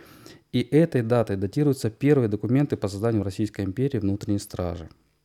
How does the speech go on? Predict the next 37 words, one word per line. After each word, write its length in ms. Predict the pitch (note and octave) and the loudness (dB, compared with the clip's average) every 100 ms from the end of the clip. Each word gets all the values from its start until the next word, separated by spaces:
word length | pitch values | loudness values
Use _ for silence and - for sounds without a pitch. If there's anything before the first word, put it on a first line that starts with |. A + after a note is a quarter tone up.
| _ _ _ _ - - - _ | _ _ _ _ -20 -20 -20 _
Что 180 | - | 0
касается 540 | D#3 D#3 D#3+ D3+ - B2 | 2 2 4 2 2 -2
года 320 | A#2+ D3 A2 | 4 4 4
создания, 720 | - G#2+ A2 G#2+ G2 F#2 F#2 | -2 -2 0 2 2 -2 -4
э, 140 | - G2 | -4 -4
Росгвардии, 540 | A2 G#2+ A#2 A2 G2+ | -4 -2 0 0 0
это 140 | F#2+ G#2 | -4 -6
вообще 200 | - A2+ | -4 -4
две 120 | G#2 | -2
тысячи 160 | G#2+ | -4
шестнадцатый 300 | - G#2+ - | -2 -4 -2
год, 220 | G#2+ C#3+ - | -2 0 0
это 80 | |
для 120 | F#2 G#2+ | -2 -2
нас 200 | G#2+ - | -2 -6
знаковым 760 | G#2 A2+ C3 - F2+ F2 - - - | -6 0 0 0 -6 -6 -8 -14 -10
является 480 | G2+ G2 F2+ - | -4 -2 -4 -4
годом, 380 | G2+ D#3 D#3+ A2 - - - - - - - - - - | 0 2 4 2 -4 -20 -20 -20 -20 -20 -20 -20 -12 -4
потому 260 | - C3 | 2 4
что 240 | C3 - A#2 | 4 2 4
в 100 | B2+ | 6
этот 300 | E3 C#3+ B2+ | 6 4 0
год, 300 | A#2+ G2+ - | 0 -2 0
третьего 440 | B2+ A#2+ G#2 G2+ | 0 0 0 2
июля, 380 | G2+ B2 D#3 C3 | 2 2 2 2
также 300 | B2 B2+ A#2 | 2 0 0
были 200 | A2+ G#2 | 0 0
приняты 420 | - C3 C3+ G#2+ | 2 2 2 0
два 180 | G2+ B2 | 0 0
основополагающих 720 | B2 G#2 G#2+ G#2+ A#2+ A#2 A#2 | 0 0 2 2 2 0 -2
закона, 540 | A2 B2+ - D3 A#2+ F#2 | 0 0 4 4 6 2
регламентирующие 600 | F#2+ G#2 G2+ C#3 - G#2 | 0 0 0 -2 0 -2
деятельность 400 | A2 A2 G#2 - | 0 0 -2 0
войск 220 | G#2 - | -2 0
Национальной 500 | F#2+ - F#2+ G2+ G#2 | -4 -2 0 2 0
гвардии. 420 | G2+ G#2 F2+ F#2+ | 2 0 0 -2
Это 280 | F2+ F#2 | -2 -2